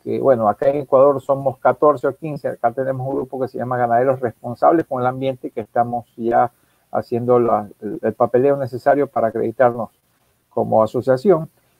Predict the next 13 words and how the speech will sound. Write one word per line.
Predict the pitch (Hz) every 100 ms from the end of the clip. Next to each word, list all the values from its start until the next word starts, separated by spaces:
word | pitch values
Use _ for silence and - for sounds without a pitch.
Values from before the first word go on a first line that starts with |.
| _ _ -
y | 135 127
así, | 120 - 113
pero | 123 120 120 113 110
somos | 185 220
muy | 180 190
pocos | 262 - - 110
en |
realidad, | 110 101 107 101 92
¿no? | 101
Entonces | - 123 156 131
debemos | 117 131 147 143
tratar | - 113 135
de, | 139 139 -